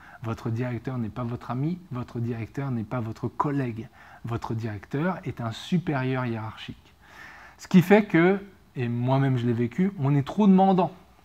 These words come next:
on est trop affectif, on est trop, euh, on est trop émotionnel.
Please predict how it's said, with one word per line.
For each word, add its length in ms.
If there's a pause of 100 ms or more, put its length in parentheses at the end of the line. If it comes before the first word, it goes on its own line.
(380)
on 140
est 120
trop 240
affectif, 640 (420)
on 140
est 120
trop, 420
euh, 240 (400)
on 320
est 80
trop 180
émotionnel. 800